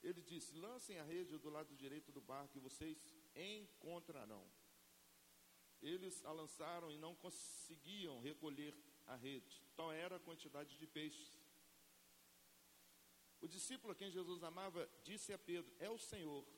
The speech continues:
Simão Pedro, ouvindo dizer isso, vestiu a capa, pois havia tirado, e lançou-se ao mar.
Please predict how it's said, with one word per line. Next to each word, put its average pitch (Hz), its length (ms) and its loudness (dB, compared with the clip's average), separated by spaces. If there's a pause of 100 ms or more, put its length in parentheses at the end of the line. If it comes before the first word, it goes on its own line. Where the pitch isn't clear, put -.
(520)
Simão 196 580 -4
Pedro, 175 340 6
ouvindo 160 480 0 (400)
dizer 143 380 0
isso, 185 360 -4 (600)
vestiu 147 340 6
a 190 80 6
capa, 160 420 2 (1600)
pois 180 720 2
havia 143 360 0
tirado, 147 500 0
e 156 40 4
lançou-se 156 680 0
ao 131 80 -2
mar. 101 260 -4